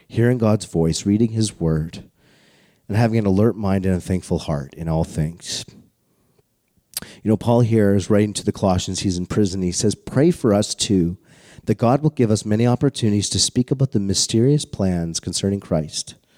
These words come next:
That is why I'm here in chains. Pray that I'll proclaim this message as clearly as I should." Can you imagine the guy sitting there in prison for proclaiming the gospel when the authorities told him not to?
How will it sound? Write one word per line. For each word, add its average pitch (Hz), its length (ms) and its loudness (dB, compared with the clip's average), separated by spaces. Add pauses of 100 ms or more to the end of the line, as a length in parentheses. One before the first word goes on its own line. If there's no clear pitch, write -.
(500)
That 113 160 4
is 117 240 4 (100)
why 101 300 2
I'm 127 240 2
here 85 280 0
in 87 140 0
chains. 85 680 -6 (400)
Pray 123 140 2
that 120 140 2
I'll 113 120 4
proclaim 117 520 0
this 135 220 0
message 95 380 -2
as 92 100 0
clearly 90 440 0
as 82 120 -2
I 82 80 -2
should." 78 440 -6 (480)
Can 127 100 0
you 135 80 4
imagine 117 520 0
the 113 100 -2
guy 110 240 2
sitting 131 400 0
there 120 160 4
in 110 100 -2
prison 90 720 -2 (400)
for - 180 -4
proclaiming 127 560 2
the 120 100 2
gospel 98 520 0
when 90 100 2
the 92 140 2
authorities 107 400 2
told 98 240 0
him 87 100 -6
not 85 300 -6
to? 80 300 -4